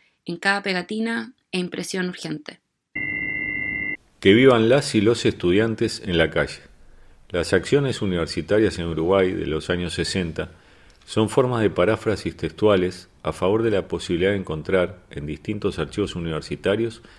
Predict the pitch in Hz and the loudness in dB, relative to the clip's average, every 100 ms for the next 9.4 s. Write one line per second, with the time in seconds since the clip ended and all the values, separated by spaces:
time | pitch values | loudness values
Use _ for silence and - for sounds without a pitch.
0 | - - - - 87 92 80 82 - 98 | -20 -20 -16 -8 -2 -2 0 -2 0 -2
1 | 110 110 82 78 98 104 90 78 85 95 | 2 2 2 -2 -4 -4 -4 -2 0 0
2 | 92 85 80 - 104 104 - 80 73 - | 0 0 -2 -4 -6 -6 -6 -6 -6 -4
3 | 95 85 - 82 92 117 120 - - - | -4 -4 -6 -2 0 -2 -6 -18 -18 -8
4 | 80 80 82 82 82 101 104 92 78 - | -4 -4 -2 -4 -4 -4 -4 -4 -6 -4
5 | 76 92 101 90 - 76 71 69 - 67 | 0 2 0 -2 -4 -6 -6 -8 -8 -10
6 | 67 - - - - - - - - 85 | -10 -20 -20 -20 -20 -20 -20 -20 -8 -6
7 | 82 87 87 82 131 95 92 101 - - | -4 -2 -2 0 0 2 2 0 0 -4
8 | 80 - 73 73 - 95 85 78 73 98 | -4 -4 -6 -4 -2 0 0 -4 -2 -2
9 | 87 - 85 | -2 -6 -8